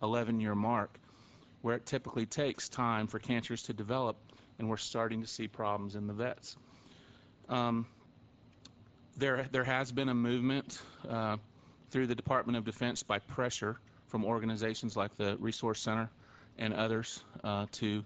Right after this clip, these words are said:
make sure that soldiers receive proper training and, uh, protective equipment if they do have to enter into an environment. I think the, uh, the, uh, World Health Organization is looking into depleted uranium.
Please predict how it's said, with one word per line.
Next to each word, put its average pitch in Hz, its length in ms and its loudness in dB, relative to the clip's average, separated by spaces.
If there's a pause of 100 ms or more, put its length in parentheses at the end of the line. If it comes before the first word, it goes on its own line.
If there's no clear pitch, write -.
(400)
make 123 180 0
sure 127 180 0
that 110 120 0
soldiers 117 400 2
receive 113 380 -2
proper 107 280 0
training 127 460 0 (580)
and, 107 380 2
uh, 101 160 4
protective 127 540 -2
equipment 104 480 0
if 117 140 -2
they 113 120 0
do 117 180 2
have 113 220 0
to - 160 -4
enter 123 300 0
into 117 300 2
an 110 60 2
environment. 107 580 2 (760)
I 139 120 0
think 147 320 -2
the, 123 300 2
uh, 110 220 2 (400)
the, 110 260 2
uh, 101 180 2 (640)
World 120 240 4
Health 123 260 2
Organization 120 640 2
is 113 120 -2
looking 120 260 0
into 120 240 2 (180)
depleted 120 440 -2
uranium. 127 480 2